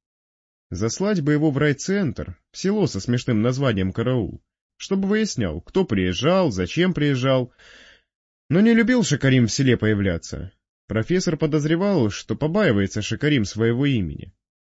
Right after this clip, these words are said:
Его тёзку и дальнего родственника Шакарима Кудайбердиева, поэта и философа, расстреляли уж более двадцати лет назад, а Шакарим всё ещё побаивался. И не любил иметь дело с Ч К,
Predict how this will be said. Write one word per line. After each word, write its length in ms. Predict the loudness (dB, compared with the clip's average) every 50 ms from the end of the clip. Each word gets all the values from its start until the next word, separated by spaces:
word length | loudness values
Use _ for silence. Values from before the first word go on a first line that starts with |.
| _ -2
Его 240 | 0 2 2 2
тёзку 440 | 2 2 2 2 2 0 -2 -4 -4
и 140 | -2 -2 0
дальнего 400 | 2 2 4 4 4 2 2 2
родственника 600 | 2 0 0 -2 -4 -4 -2 -2 -2 -2 -4 -4
Шакарима 600 | -4 -4 -4 -2 0 2 2 4 2 2 0 0
Кудайбердиева, 1040 | -2 -4 -2 2 2 2 4 4 2 0 0 0 -2 0 0 0 0 -2 -6 -10 _ _ -20 -20 -20 -20 -20 -20 _ _ _ _ _ _ _ _ 0
поэта 400 | 2 4 4 4 4 4 2 0
и 160 | 0 0 -2
философа, 680 | 0 2 2 2 2 2 0 0 -2 -4 -4 -4 -2
расстреляли 540 | -2 -2 -2 0 0 2 2 4 4 4 4
уж 180 | 4 4 4 4
более 280 | 2 2 4 4 4
двадцати 360 | 4 2 0 -2 -2 -2 0
лет 180 | 2 2 2 2
назад, 500 | 0 0 0 0 0 -2 -2 -4 -10 _ _ _ _ _ -8
а 100 | -8 -6
Шакарим 480 | -4 -4 -2 0 2 2 2 2 0
всё 180 | -2 0 0 0
ещё 200 | 0 0 -2 -4
побаивался. 920 | -4 -2 0 0 2 2 0 0 -2 -4 -6 -8 -10 -10 -12 -12 -12 -12 _ _ _ _ _ _ _ _ _ _ _ _ _ _
И 140 | 2 2 2
не 140 | 4 2 2
любил 360 | 2 2 4 4 4 4 4
иметь 240 | 4 2 2 2 2
дело 260 | 2 2 2 2 2
с 60 | 0
Ч 180 | 0 -4 -6 -6
К, 300 | -4 -4 -4 -4 -4 -8